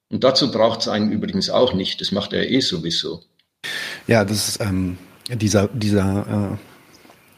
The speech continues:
Speaker 2: Gedanke, dass man da selber irgendwie mit, äh, mit seiner Position, die man ja bloß richtig auszutarieren hätte, so einen großen Einfluss haben könnte, äh, grenzt für mich auch immer wieder an, an den Wahn.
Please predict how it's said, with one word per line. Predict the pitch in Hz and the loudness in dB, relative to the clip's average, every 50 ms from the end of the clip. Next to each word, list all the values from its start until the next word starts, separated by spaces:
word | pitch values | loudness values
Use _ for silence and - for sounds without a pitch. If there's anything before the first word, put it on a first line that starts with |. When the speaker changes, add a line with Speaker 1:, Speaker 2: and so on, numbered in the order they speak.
| _ - | _ -4
Speaker 2:
Gedanke, | - - 107 107 107 113 101 | 0 2 4 4 4 4 4
dass | 98 98 - | 4 4 4
man | 110 104 | 4 4
da | 98 101 101 | 4 4 4
selber | 98 101 101 101 107 92 | 4 4 4 4 4 4
irgendwie | 101 110 110 104 - 117 104 | 4 2 0 0 0 2 2
mit, | 107 104 - - - - | 2 2 -2 -4 -4 -2
äh, | 104 107 104 110 107 | 0 0 0 0 2
mit | 107 113 104 | 0 0 2
seiner | - 101 104 107 107 | 4 4 4 4 2
Position, | - - 110 113 110 - - 127 131 127 113 | 2 2 2 2 2 2 2 4 4 4 4
die | 110 | 4
man | 104 101 104 | 4 2 2
ja | 107 104 98 | 2 2 2
bloß | 98 110 107 104 - - | 2 2 2 2 0 -2
richtig | 104 - - 104 - 90 | -2 -2 -2 -4 0 0
auszutarieren | 113 123 - - 107 - - 107 104 107 107 104 | 0 0 0 -2 -2 0 2 2 4 4 4 4
hätte, | 98 104 107 113 101 92 | 2 2 0 0 0 0
so | 107 98 107 110 117 | 0 0 2 2 2
einen | 107 107 104 | 2 2 2
großen | - 113 107 - - | 2 2 4 4 2
Einfluss | - 117 123 120 - 87 - - | 2 2 2 2 0 -2 -2 -2
haben | 95 98 98 | 0 0 0
könnte, | 95 - 98 95 98 90 | -2 -2 -2 -2 -2 -2
äh, | 87 80 82 82 87 - - 90 - | -4 -4 -4 -6 -6 -6 -8 -8 -4
grenzt | - 101 107 - - | 0 0 0 0 0
für | - 101 | -2 -2
mich | 98 - - | -2 -2 -4
auch | - - | -6 -8
immer | - - 107 101 95 | -8 -6 -4 -2 -2
wieder | 104 101 92 | -2 -2 -2
an, | - 101 98 92 87 98 90 | -2 -2 -4 -4 -4 -6 -8
an | - 98 101 | -6 -4 -2
den | 98 101 98 92 | 0 0 0 2
Wahn. | 92 92 98 98 92 90 | 2 4 4 4 2 2